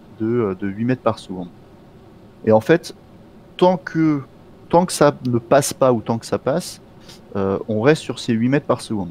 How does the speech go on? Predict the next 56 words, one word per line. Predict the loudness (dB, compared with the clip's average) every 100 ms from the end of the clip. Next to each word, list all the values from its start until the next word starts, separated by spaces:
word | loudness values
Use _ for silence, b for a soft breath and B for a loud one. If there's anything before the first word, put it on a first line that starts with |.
| -12
C'est-à-dire | -14 -2 -2 0
que |
là, | 0 2 2 -2
on | -10
vient | -6 -4
d'augmenter, | -4 -6 -4 -4 -2 -2 -2 -8
euh, | -10 -6
la | -8
vitesse | -4 -4 -4
de | -8
huit | -6
mètres | -6
par | -6 -10
seconde. | -10 -8 -6 -8 -12 B B -18
Si | -12 -4 2
le | 4
vol | 6 6
en | 4
cours | 2 0 0 0 -4
est | -4 -4
encore | -4 -2 -2
un | -2
échec, | -2 -2 -4
on | -4
va | -6
continuer | -4 -6 -4 -2 0
d'augmenter | 0 -2 -2 -2
de | -2
huit | -2
mètres | -2
par | -4 -6
seconde | -6 -8 -6 -8 -12 -20 -20 -20 -20 -20 -20 -20 -16
jusqu'à | -10 -2 0
ce | 0
que | 0
ça | 0
passe. | 0 -4 -8 -18 -20 -20 -20 -10 0
Et |
à | 2
partir | 2 4 4
du |
moment | 6
où | 4 0
ça, | 2 4 4 2 -2 -8
où | -6
ça | -2
passe, | 2 2 0 -4 -12 -10
où | -6
en |
gros | -4 0
le | 2
résultat | 4 2 2 2 2
du | 2 -2
vol | 0 0 0
est | -4
différent | -4 -8 -8 -2 -2 0 -4